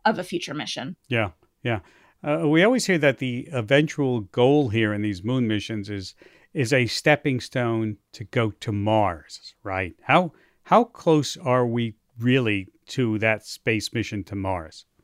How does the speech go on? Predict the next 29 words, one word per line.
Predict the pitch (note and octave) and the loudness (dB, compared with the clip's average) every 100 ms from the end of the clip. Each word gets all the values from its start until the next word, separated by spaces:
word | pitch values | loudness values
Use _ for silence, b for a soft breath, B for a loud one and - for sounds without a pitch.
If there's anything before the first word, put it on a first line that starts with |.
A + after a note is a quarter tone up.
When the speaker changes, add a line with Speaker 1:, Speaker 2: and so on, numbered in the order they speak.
| _ _ _ - | _ _ _ 2
Speaker 1:
The | C4+ C4 A#3+ | 4 4 2
short | - D#4+ | 2 2
answer | D4 C4+ C#4 | 4 4 2
is | A3 | 0
we | G3 | -4
are | D3+ | -8
not | B2 - | -10 -10
close. | - - - - - | -10 -8 -8 -10 -2
Uh, | A3 A3 G#3+ G#3+ | 2 4 4 4
as | B3 A3+ | 4 4
much | C4+ D4+ | 4 4
as | A3+ | 2
we | A#3+ | 2
would | G#3 | 2
like | F#3 F3 | 0 0
for | A#3 | -4
it | G#3 | -4
to | G3+ | -6
happen | F3+ D3+ G#3 A3 | -6 -4 -2 -2
fast, | A3 A#3+ A#3+ B3 G3 | 0 2 2 0 -2
we | A3 | 2
need | B3 | 2
to | A3+ | 0
get | G3+ C#3+ | -4 -6
used | G3 | -6
to | - | -6
working | G3 F#3+ E3 G#3 G3 | -4 -4 -4 -4 -4
and | - G3 | -6 -6
living | D#3+ E3+ E3+ E3 D#3+ | -2 -2 -2 -6 -8